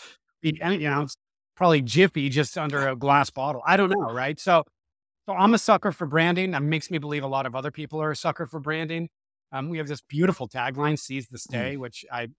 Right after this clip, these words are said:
Speaker 1: I, I adore. And I think that, and I think that, that enough people start to see what that means and what that is. And I think it, it just, it makes sense for them. We've had some really important partnerships. I don't wanna get too much
Speaker 2: Yeah.
Speaker 1: into, I can't get too much in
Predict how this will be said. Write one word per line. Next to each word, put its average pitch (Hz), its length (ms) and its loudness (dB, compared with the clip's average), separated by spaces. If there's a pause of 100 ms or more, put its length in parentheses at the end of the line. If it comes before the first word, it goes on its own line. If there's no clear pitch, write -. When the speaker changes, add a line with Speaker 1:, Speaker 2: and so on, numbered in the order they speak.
(120)
Speaker 1:
I, 117 160 -12 (200)
I 123 100 -12
adore. 120 640 -8
And 143 140 -2
I 139 80 2
think 156 280 -2
that, 143 160 0 (240)
and 139 120 0
I 139 60 2
think 139 220 -6
that, 123 140 -10
that 143 260 0
enough 160 320 0
people 175 280 -4
start 151 300 0
to 143 100 -6
see 143 260 -8
what 135 260 -4
that 131 280 -2
means 143 400 0
and 127 140 -6
what 135 160 -4
that 127 220 -4
is. 123 220 -6
And 127 100 -2
I 117 60 -2
think 127 240 -10
it, 127 180 -8
it - 200 -20
just, - 360 -2 (500)
it 123 120 -12
makes 127 240 -8
sense 139 240 -2
for - 120 -10
them. 135 220 -4
We've 131 140 -4
had 139 180 0
some 131 180 -6
really 160 320 4
important 147 440 -4
partnerships. 135 760 -4 (400)
I 139 40 -6
don't 143 100 0
wanna 151 140 4
get 135 160 0
too 165 120 -4
much 160 280 2
Speaker 2:
Yeah. 156 80 -2
Speaker 1:
into, 143 460 -2
I 131 60 -4
can't 147 280 -4
get 156 120 -4
too 165 120 -2
much 156 200 2
in 151 120 0